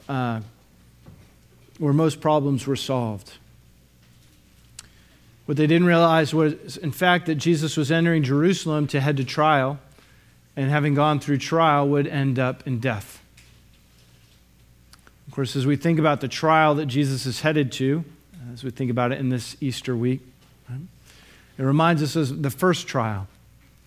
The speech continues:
And Zach had what I thought was a very nifty idea, something I think he did in, in seminary, which was to create, uh, consider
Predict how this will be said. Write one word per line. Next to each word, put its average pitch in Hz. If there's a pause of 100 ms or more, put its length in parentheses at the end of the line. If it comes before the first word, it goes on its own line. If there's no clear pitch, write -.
(360)
And 131
Zach 156
had 156
what 143
I 139
thought 147
was 139
a 143
very 139
nifty 143
idea, 127
something 127
I 123
think 127
he 131
did 123
in, 120
in 120
seminary, 131
which 131
was 123
to 131
create, 131
uh, 120
consider 131